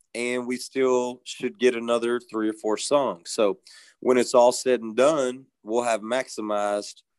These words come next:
pretty much the whole record. And, and ultimately, the, uh,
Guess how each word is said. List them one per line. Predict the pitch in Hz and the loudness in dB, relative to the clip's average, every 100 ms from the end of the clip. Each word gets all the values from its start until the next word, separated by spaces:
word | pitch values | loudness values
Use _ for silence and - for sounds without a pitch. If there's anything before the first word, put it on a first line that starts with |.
| _ _ _ _ | _ _ _ _
pretty | - 180 | 0 0
much | 165 170 196 | 2 0 -2
the | - 120 | -2 0
whole | 131 123 | 0 2
record. | 123 175 - 101 95 | 0 0 -4 -6 -6
And, | 107 107 104 98 - 98 | -8 -8 -8 -12 -14 -4
and | 101 95 98 _ _ - | -2 -2 -6 _ _ -2
ultimately, | - 143 156 117 107 160 151 _ | 2 4 2 0 2 2 -2 _
the, | 104 104 98 | 2 2 2
uh, | 101 | -6